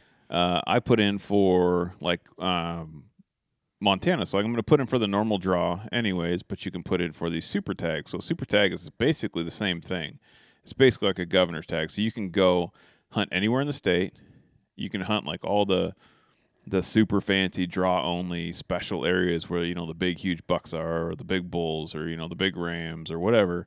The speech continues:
Speaker 2: and, uh, and have an opportunity to go on a really amazing hunt for,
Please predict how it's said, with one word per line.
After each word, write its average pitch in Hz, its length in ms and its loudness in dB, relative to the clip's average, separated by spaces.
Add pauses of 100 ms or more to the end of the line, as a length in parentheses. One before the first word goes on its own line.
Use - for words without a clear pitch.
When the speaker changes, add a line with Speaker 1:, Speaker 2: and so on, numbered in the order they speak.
(440)
Speaker 2:
and, 85 500 -4
uh, 80 260 -6
and 90 120 -8
have 98 220 2
an 92 100 -2
opportunity 110 500 -2
to 87 80 0
go 85 460 0 (560)
on 87 160 -2
a 85 40 -4
really 101 320 6
amazing 90 480 0
hunt 131 420 0 (240)
for, 85 500 0